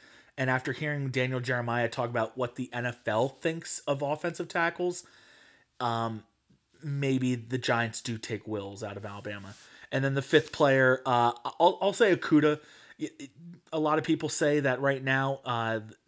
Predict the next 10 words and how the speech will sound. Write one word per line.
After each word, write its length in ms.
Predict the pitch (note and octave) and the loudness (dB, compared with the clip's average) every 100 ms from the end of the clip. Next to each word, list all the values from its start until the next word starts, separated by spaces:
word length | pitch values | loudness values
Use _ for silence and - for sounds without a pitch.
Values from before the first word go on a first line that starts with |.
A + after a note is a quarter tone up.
| B2+ B2 | -16 -10
Detroit 400 | - A#2 D3+ C3+ | -8 0 2 2
might 220 | C3+ C3+ | 2 0
be 80 | C#3+ | 0
leaning 420 | B2 B2+ C3+ C3 | -2 -2 -2 -2
Derek 380 | A#2+ B2 B2+ - | -2 0 -2 -2
Brown, 400 | B2+ B2 C3 D#3+ - - - - | 0 0 0 -4 -12 -20 -20 -2
but 320 | B2+ A#2+ - _ _ | 2 2 -2 _ _
I 80 | C3+ | -4
think, 320 | - E3 C#3 | -2 -4 -2
uh, 300 | D3 C#3 B2+ | -2 -2 -4